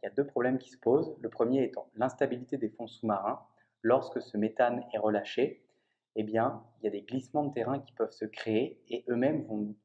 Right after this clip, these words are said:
engendrer des tsunamis. La seconde conséquence, eh bien, c'est que la déstabilisation de ces hydrates à cause de la hausse de température va conduire à une libération de celui-ci directement dans l'atmosphère. Ce méthane va alors directement contribuer à l'effet de serre additionnel.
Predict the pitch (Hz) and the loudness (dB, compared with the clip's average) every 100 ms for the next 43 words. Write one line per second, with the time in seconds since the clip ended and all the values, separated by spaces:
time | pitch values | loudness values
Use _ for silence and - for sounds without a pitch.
0 | - 123 120 110 107 123 - 107 - 139 | -10 -8 -4 -4 -2 -4 -6 -12 -8 -4
1 | 120 98 - _ _ _ _ - 101 - | -2 -4 -8 _ _ _ _ -8 -6 -2
2 | 131 151 - 139 127 131 160 - _ - | 0 0 -2 -6 0 0 0 -4 _ -14
3 | 110 113 - - 127 135 139 160 143 127 | -6 -4 -4 -8 -6 -4 -2 -2 -2 -4
4 | 117 139 131 107 107 107 113 113 - - | -4 -6 -6 -8 -4 0 0 0 -8 -6
5 | - 120 110 - 120 117 113 110 107 98 | -4 0 0 0 -4 -6 -4 -6 -4 -8
6 | - 156 180 - _ _ _ 113 135 - | -2 -2 -4 -8 _ _ _ 2 2 2
7 | 113 117 139 120 104 107 135 135 123 120 | -4 0 2 2 2 0 2 4 4 2
8 | 143 - 113 104 - 135 120 113 113 113 | -6 -10 -10 -10 -14 -6 -2 0 -2 -4
9 | 117 120 104 - - - - - _ _ | -4 -4 -6 -10 -20 -12 -12 -14 _ _
10 | _ _ _ - 107 107 104 127 143 113 | _ _ _ -2 2 4 4 4 4 4
11 | 107 104 101 - 147 143 131 113 113 127 | 2 2 -2 -2 -2 -2 -4 -4 -4 -8
12 | - 110 110 147 - _ _ - 104 110 | -6 -2 0 -2 -4 _ _ -4 0 2
13 | 101 135 - 143 143 - 120 123 - 101 | 2 -2 0 -2 -2 -4 -6 -6 -8 -6
14 | 98 | -8